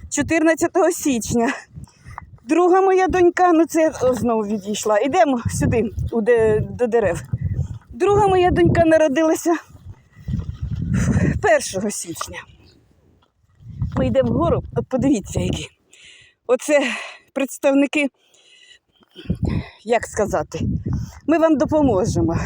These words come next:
У моїх уже пройшла охота, тож мені не страшно. Але оце, що вони йдуть за мною, кише, мене це бісить.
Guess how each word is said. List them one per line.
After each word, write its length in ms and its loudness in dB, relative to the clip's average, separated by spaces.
У 220 0
моїх 520 0
уже 160 0
пройшла 480 -2
охота, 400 -2
тож 300 -10
мені 200 2
не 100 2
страшно. 460 -4
Але 220 2
оце, 180 -4
що 220 -2
вони 240 2
йдуть 400 4
за 80 4
мною, 360 4
кише, 280 2
мене 280 4
це 140 -2
бісить. 520 -6